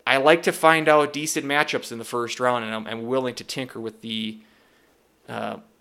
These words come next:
with the seedings a little bit. The thing with the committee, well, once you get it into the bands of the seeds, one seed, two seed, three seed, and four seed,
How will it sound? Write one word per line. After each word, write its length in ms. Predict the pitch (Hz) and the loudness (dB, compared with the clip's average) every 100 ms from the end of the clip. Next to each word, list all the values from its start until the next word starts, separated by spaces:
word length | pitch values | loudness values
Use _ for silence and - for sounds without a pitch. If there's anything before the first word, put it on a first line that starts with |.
| _ - | _ -10
with 180 | 131 - | -10 -8
the 60 | |
seedings 520 | - - 151 135 117 | -6 -4 -2 -4 -6
a 40 | 117 | -4
little 180 | 123 113 | -4 -4
bit. 180 | 107 | -8
The 100 | - | -12
thing 300 | 120 165 151 | 0 2 2
with 240 | 139 156 - | -4 -12 -14
the 60 | |
committee, 300 | - 196 220 | 0 4 6
well, 340 | 160 156 143 - 156 | 8 6 6 -14 -2
once 240 | 190 196 | 0 0
you 80 | 180 | 0
get 160 | 160 170 | 4 4
it 100 | 160 | 2
into 220 | 160 139 | 0 0
the 60 | |
bands 500 | 113 135 139 123 113 | 4 4 4 2 -2
of 160 | 110 107 | -10 -10
the 60 | 110 | -8
seeds, 520 | - 120 90 - - | -6 -6 -10 -12 -10
one 240 | 107 123 127 | -4 -4 -4
seed, 280 | - 120 | -6 -6
two 200 | 113 120 | -8 -8
seed, 260 | 113 117 110 | -6 -8 -10
three 220 | - 120 | -10 -8
seed, 240 | 113 110 107 | -8 -10 -12
and 100 | 107 | -8
four 240 | 123 120 | -6 -4
seed, 460 | 120 113 110 107 | -4 -6 -8 -10